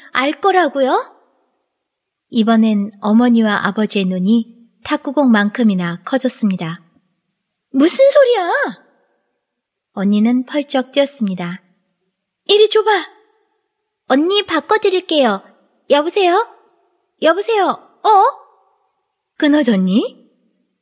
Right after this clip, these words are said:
어머니가 다그쳐 물으셨습니다. 공중전화인가 봐요. 뚜뚜하다가. 요고사, 이제 알았다. 네 잠깨에 내가 넘어갈 줄 알았지? 잠깨?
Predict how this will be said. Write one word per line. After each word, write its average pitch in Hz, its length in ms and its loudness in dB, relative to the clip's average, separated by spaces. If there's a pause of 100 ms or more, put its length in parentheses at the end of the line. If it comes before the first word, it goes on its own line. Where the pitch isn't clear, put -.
(200)
어머니가 208 720 0
다그쳐 214 500 -4
물으셨습니다. 196 920 -4 (720)
공중전화인가 453 840 0
봐요. 294 560 -2 (340)
뚜뚜하다가. 427 920 -2 (1300)
요고사, 285 720 0 (340)
이제 294 260 0
알았다. 247 720 -2 (360)
네 302 160 0
잠깨에 370 460 0
내가 320 260 0
넘어갈 359 400 0
줄 339 160 -6
알았지? 285 680 -4 (1120)
잠깨? 185 800 -2